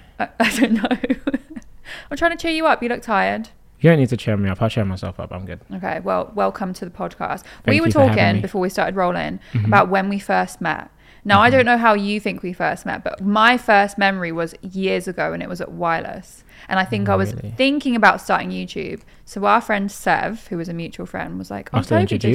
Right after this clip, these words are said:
Speaker 2: introduced us.
Speaker 1: YouTube." Yeah.
Speaker 2: Ah.
Speaker 1: So when did you think we first met?
Speaker 2: My first recollection of us meeting, I'd seen you at different events. I think I saw you at Sev's birthday one time.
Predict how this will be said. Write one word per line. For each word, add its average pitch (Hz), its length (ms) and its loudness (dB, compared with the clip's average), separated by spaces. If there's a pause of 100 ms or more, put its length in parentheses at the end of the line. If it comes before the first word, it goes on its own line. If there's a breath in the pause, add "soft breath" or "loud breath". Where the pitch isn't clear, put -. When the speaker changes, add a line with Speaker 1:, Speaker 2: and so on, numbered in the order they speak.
Speaker 2:
introduced - 100 -6
us. 95 120 -2
Speaker 1:
YouTube." 95 260 -8 (160)
Yeah. 240 380 -4 (240)
Speaker 2:
Ah. 104 500 -2
Speaker 1:
So 240 140 2
when 254 160 4
did 247 180 -4
you 262 140 0
think 190 240 -6
we 175 80 -8
first - 320 -10
met? - 180 -14 (220 loud breath)
Speaker 2:
My 139 320 10
first 131 380 4
recollection 117 440 2
of 101 80 0
us 101 160 -2
meeting, 101 260 0
I'd 113 120 2
seen 160 280 6
you 127 120 8
at - 160 0 (220)
different 110 320 0
events. 98 280 -2
I - 60 0
think 143 160 4
I 135 60 4
saw 127 160 2
you 113 100 4
at - 100 -2
Sev's 98 320 0
birthday 113 480 0
one 139 200 0
time. 156 280 0